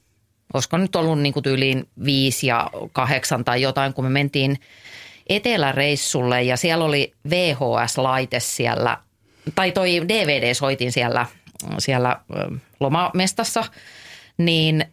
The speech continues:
ne otti mukaan Lapinlahden lintujen kaikki tuotantokaudet ja South Parkia. Ja sit Atte on sanonut jälkikäteen, että "Äiti, miksi sä annoit meidän kattoo South Parkia?" Mut mä oon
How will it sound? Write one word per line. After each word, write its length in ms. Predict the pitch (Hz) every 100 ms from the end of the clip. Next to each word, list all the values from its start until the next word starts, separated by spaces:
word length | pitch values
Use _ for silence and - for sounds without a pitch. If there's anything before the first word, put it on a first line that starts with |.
| _ -
ne 160 | 175 185
otti 360 | 202 - - 196
mukaan 640 | 202 240 247 214 151 139 -
Lapinlahden 840 | 175 214 262 214 147 143 156 131
lintujen 720 | 139 160 156 147 131 131 127 123 -
kaikki 360 | 156 156 156 139
tuotantokaudet 880 | 147 147 147 139 127 131 127 131 -
ja 140 | 165
South 360 | 160 147 139 -
Parkia. 600 | - 127 - - 131 135 151
Ja 100 | 160
sit 160 | 170 175
Atte 260 | 214 -
on 80 | 170
sanonut 220 | 156 139 143
jälkikäteen, 800 | 156 165 160 - - 143 143 139
että 120 | 160
"Äiti, 160 | 170
miksi 200 | 165 165
sä 100 | 180
annoit 220 | 156 147 156
meidän 200 | 143 139
kattoo 400 | 160 160 131 139
South 300 | 156 147 -
Parkia?" 420 | 143 123 - 151
Mut 200 | 156 160
mä 160 | 208 185
oon 200 | 170